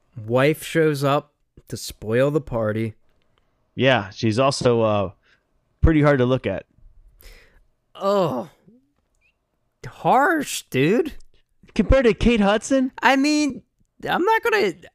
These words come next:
Speaker 1: I'm not gonna judge. That's Russell's wife.
Speaker 2: It's not your wife.
Speaker 1: No, it's not my wife,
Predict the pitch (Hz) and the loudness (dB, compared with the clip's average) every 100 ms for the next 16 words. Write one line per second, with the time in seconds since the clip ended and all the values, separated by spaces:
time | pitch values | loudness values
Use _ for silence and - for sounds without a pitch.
0 | _ - 240 381 - 175 123 123 120 156 | _ -8 -6 -4 -4 -4 -4 -2 0 0
1 | 190 165 - _ _ _ _ _ _ - | 0 -6 -12 _ _ _ _ _ _ -18
2 | - 175 196 202 202 143 180 262 415 - | -12 -4 -2 -2 -6 -6 -4 0 0 0
3 | - - _ _ _ _ _ _ _ _ | -4 -20 _ _ _ _ _ _ _ _
4 | _ _ _ _ - 175 139 143 151 117 | _ _ _ _ -16 -10 -6 -4 -2 -2
5 | 151 226 214 _ - 175 233 262 160 - | -4 -8 -20 _ -14 -8 -4 -2 -2 -6
6 | 143 147 175 208 233 165 143 117 113 214 | -10 -8 -4 -4 -4 -2 -2 -4 -6 -8
7 | 156 | -12